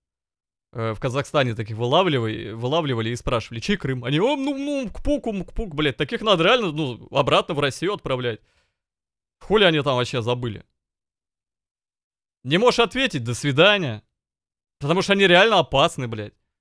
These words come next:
Они реально представляют опасность. Потому что, не дай бог, если начнется какая-то суета, например, в том же Казахстане, да, э, что они могут сделать? Да они могут что угодно сделать. Если там, я не знаю, российская армия, ну, решит, тут, знаете, ну,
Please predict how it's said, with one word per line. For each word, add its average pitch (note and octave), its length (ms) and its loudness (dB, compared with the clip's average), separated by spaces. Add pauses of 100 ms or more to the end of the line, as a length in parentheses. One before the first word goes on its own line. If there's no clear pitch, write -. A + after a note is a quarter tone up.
(140)
Они C3+ 200 0
реально E3+ 240 6
представляют D3 460 0
опасность. B2 600 -2 (680)
Потому D#3 140 0
что, F#3 120 2
не F#3+ 120 4
дай F#3+ 140 6
бог, G3+ 220 0
если E3+ 180 -6
начнется E3 460 -4
какая-то D#3 320 -4
суета, E3 440 0
например, C3+ 360 -4
в - 60 -20
том C#3 180 -6
же A#2 80 -10
Казахстане, C3+ 720 -4
да, A#2 240 -4 (560)
э, - 260 -12
что G#3 240 6
они E3 140 8
могут C#3+ 280 2
сделать? A#2 360 -4
Да B2+ 80 4
они D#3 140 2
могут F#3+ 260 -2
что A3 180 2
угодно D#3 300 -2
сделать. B2 480 -8 (1400)
Если B2 240 -6
там, B2+ 220 2
я A#2+ 60 -4
не B2+ 80 -6
знаю, A#2 220 -4
российская C3 380 -4
армия, C3 300 2
ну, C3+ 340 -4
решит, E3+ 400 -2
тут, C#3 120 -12
знаете, F3+ 300 -4
ну, D3 360 -14